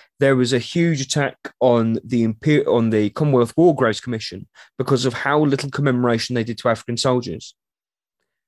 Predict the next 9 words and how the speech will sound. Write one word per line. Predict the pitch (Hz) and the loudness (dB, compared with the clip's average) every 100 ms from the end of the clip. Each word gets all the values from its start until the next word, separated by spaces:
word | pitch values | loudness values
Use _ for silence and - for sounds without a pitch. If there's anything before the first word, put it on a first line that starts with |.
| _ | _
The | - | -6
thing | - 202 | 0 4
is, | 196 185 | 4 4
though, | 135 110 135 - _ _ _ _ _ _ _ _ _ _ _ _ _ _ | 2 0 -4 -14 _ _ _ _ _ _ _ _ _ _ _ _ _ _
the | 143 | -2
British | 185 165 180 | 0 2 2
Empire | 175 156 143 135 123 117 | 2 2 4 6 6 4
was, | 107 131 120 117 - | 2 -2 -2 -6 -8
again, | - 156 135 120 110 | -4 2 2 2 -2